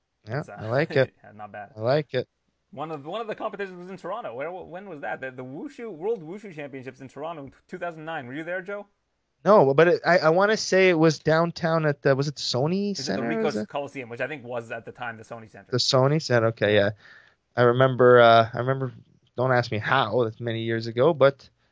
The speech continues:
Speaker 1: yeah. There was actually, saw a video t-, today too. It's like Toronto keeps popping up.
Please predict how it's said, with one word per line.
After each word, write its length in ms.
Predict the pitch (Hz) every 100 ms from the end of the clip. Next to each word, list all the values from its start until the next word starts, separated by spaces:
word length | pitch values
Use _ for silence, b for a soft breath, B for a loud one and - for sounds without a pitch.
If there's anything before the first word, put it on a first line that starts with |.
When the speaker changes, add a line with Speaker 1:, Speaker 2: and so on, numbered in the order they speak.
| _ -
Speaker 1:
yeah. 220 | 175 190 - _ b b b b -
There 120 | 214
was 140 | 233
actually, 240 | 220 214 214
saw 160 | 233
a 40 | 196
video 340 | 185 220 180
t-, 220 | - 139 123
today 320 | - 151 147
too. 260 | - 190
It's 160 | 147 -
like 160 | 131 -
Toronto 360 | 139 156 202
keeps 240 | 185 185 170
popping 300 | 175 170 185
up. 160 | 175